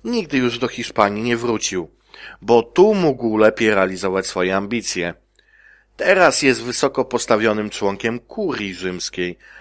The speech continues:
ale jego zamiary sięgają o wiele wyżej. Jest jednym z najbardziej wpływowych ludzi w całej Europie.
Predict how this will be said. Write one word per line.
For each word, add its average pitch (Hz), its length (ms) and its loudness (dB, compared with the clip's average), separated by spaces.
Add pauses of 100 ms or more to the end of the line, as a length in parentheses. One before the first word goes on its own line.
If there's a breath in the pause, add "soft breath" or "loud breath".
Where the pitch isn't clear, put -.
(140)
ale 101 180 2
jego 104 240 4
zamiary 110 520 4
sięgają 107 500 2
o 107 80 4
wiele 110 240 4
wyżej. 143 540 -2 (1400 soft breath)
Jest 120 300 4
jednym 143 520 6
z - 120 -2
najbardziej 139 540 4
wpływowych 131 580 -2
ludzi 117 280 -2
w - 40 -18
całej 120 500 4
Europie. 135 720 2